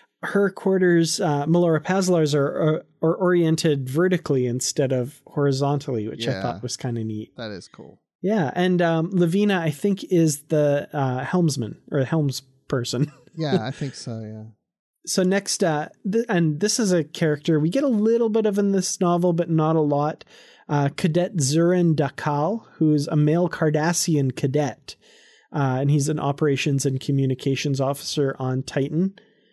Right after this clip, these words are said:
Speaker 1: Um, and finally, also, <laughs> here's another one, Cadet Torvig Bukar Nguv.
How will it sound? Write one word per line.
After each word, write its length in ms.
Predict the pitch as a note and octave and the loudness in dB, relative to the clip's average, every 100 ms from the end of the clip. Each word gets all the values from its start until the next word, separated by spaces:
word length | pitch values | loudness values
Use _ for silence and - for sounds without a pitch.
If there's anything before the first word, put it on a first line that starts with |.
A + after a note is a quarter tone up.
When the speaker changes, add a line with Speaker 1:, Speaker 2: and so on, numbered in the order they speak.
| _ _ - | _ _ -4
Speaker 1:
Um, 460 | C3+ C3 B2+ B2+ - _ - | -2 0 -2 -6 -10 _ -2
and 600 | F3 E3 D#3+ D#3 D#3 E3 - | 0 2 2 2 0 -2 -10
finally, 460 | - D#3+ E3 E3 | -6 -2 0 0
also, 600 | E3+ D#3 - D#3 D3 C#3+ _ _ - - | 0 -2 2 2 2 0 _ _ -10 -2
<laughs> 420 | E3 - _ _ | -2 -4 _ _
here's 200 | E3+ D#3+ | 0 2
another 320 | D#3+ D3+ D3+ | 4 2 2
one, 200 | C#3+ C#3+ | 2 0
Cadet 480 | C#3 F3+ G3 G#3+ - | -2 0 0 0 -8
Torvig 640 | - G3 G3 F3+ F3+ D#3 | -2 2 2 2 0 0
Bukar 680 | C#3 F#3 F3+ - E3+ E3+ E3+ | 2 0 0 -2 0 0 0
Nguv. 680 | E3 D#3 C#3 D#3+ F#3+ G#3 | 0 2 2 2 2 -2